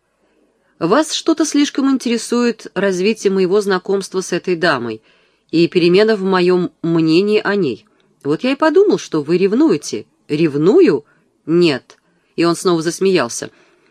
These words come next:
«Но мне казалось, что вы подумываете жениться на Элизе Миллуорт». «И напрасно.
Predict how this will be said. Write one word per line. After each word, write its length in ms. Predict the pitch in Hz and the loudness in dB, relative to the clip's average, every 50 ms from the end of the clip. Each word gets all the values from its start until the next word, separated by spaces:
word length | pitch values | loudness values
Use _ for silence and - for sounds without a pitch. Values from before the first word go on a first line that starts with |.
| _ _ | _ _
«Но 140 | - 202 202 | -2 0 2
мне 160 | 202 202 196 | 4 4 2
казалось, 400 | - 196 190 185 208 202 196 190 | 2 0 0 0 2 2 2 0
что 220 | - - - 190 185 | -2 -2 -4 -2 2
вы 260 | 185 208 208 208 208 | 4 4 6 6 4
подумываете 760 | - 185 185 170 196 196 196 185 175 185 190 156 - 180 175 | 2 0 0 2 2 2 4 4 4 2 2 2 2 0 0
жениться 560 | 151 175 185 196 208 196 - - - 190 185 | 2 0 0 0 0 -2 -4 -4 -4 -2 0
на 300 | 185 180 185 185 - - - | 0 0 0 0 -2 -4 -2
Элизе 760 | 170 185 185 185 185 190 196 190 165 160 175 190 185 180 - _ _ _ _ _ _ - | -2 0 2 2 2 0 0 -2 -2 0 2 2 2 2 -2 _ _ _ _ _ _ -6
Миллуорт». 800 | - 202 254 320 294 214 165 151 131 120 117 113 - _ _ - _ _ _ _ _ _ _ _ _ _ _ _ _ - | -2 2 4 6 6 6 4 2 0 0 -4 -8 -12 _ _ -20 _ _ _ _ _ _ _ _ _ _ _ _ _ -2
«И 120 | - 185 | -2 0
напрасно. 640 | 202 240 294 - - 240 190 160 - - 175 170 180 | 0 0 -2 -2 -2 -2 -2 -2 -4 -6 -8 -10 -10